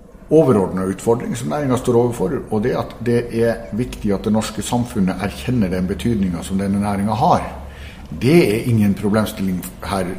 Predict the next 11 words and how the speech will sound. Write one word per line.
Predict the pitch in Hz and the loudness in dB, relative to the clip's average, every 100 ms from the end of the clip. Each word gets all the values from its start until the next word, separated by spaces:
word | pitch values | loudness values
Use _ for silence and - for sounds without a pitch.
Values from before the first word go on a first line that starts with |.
| - - - 98 98 | -12 -14 -14 -10 -8
i | 90 | -6
Stavanger | - 107 127 101 85 | 2 6 8 6 2
og | 85 | 0
på | 104 | 0
Vestlandet, | 107 - 80 85 - | 0 -2 -4 -6 -4
hvor | 113 107 | -2 0
alle | 117 | 0
sammen | 98 104 98 95 - - - - 87 | 0 0 0 -2 -6 -14 -16 -12 0
vet | 113 127 - - | 2 2 0 -2
hvor | 117 | 0
viktig | 107 117 - 101 92 87 | 2 0 -2 -4 -4 -4